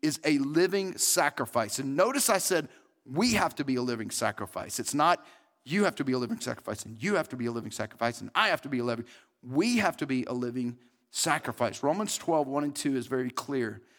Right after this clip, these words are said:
It says to offer your bodies, plural, as a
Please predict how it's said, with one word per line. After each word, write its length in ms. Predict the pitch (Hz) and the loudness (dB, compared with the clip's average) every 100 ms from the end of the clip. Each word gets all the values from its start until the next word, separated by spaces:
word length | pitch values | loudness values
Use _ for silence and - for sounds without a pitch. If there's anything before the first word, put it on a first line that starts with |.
| _ _ _ | _ _ _
It 80 | 143 | -2
says 160 | 165 | 0
to 120 | 156 - | 0 2
offer 300 | 170 214 233 | 2 4 0
your 160 | 190 190 | 2 0
bodies, 840 | 131 - 160 156 170 143 113 104 | 0 0 4 6 4 2 -4 -6
plural, 580 | - - 165 175 139 123 - | -6 -8 0 2 2 2 0
as 180 | 117 - - | -4 -4 -4
a 460 | 175 175 135 117 | 0 0 -2 -4